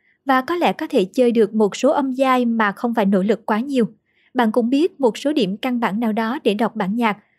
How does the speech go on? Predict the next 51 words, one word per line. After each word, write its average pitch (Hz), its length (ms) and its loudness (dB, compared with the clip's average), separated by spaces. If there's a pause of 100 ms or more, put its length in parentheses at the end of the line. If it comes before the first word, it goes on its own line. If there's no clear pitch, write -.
(200)
dấu 262 240 2
thăng 285 220 -6
và 247 80 2
dấu 208 160 2
dáng 240 260 0
là 277 120 -2
gì, 208 340 0 (360)
số 277 280 0
chỉ 196 140 0
nhịp 208 320 -2
của 202 140 0
bản 208 240 -4
nhạc 220 240 -2
là 202 120 -2
gì. 208 220 0 (440)
Bạn 233 160 0
phải 247 140 2
giữ 214 180 2
một 254 200 0
nốt 330 180 -2
nhạc 269 220 -4
ngân 247 240 2
bao 233 140 0
lâu 254 320 2 (340)
và 240 160 0
hai 294 280 -4
hướng 311 240 -4
dẫn 208 240 0
mang 247 180 -2
tính 240 260 -2
căn 233 240 -2
bản 190 140 -2
hơn 247 200 2 (280)
được 254 220 0
ghi 294 200 0
trên 285 200 -2
bản 196 180 -2
nhạc 226 220 -2 (320)
nhằm 254 260 2
nhắc 381 180 -4
bạn 208 320 0
phải 214 160 0
bấm 226 320 0
phím 294 260 -2
đàn 202 340 0
mạnh 185 160 2
hơn 262 220 0 (320)
hoặc 214 220 -2 (100)
nhẹ 196 240 0
nhàng 196 240 0
hơn, 247 200 2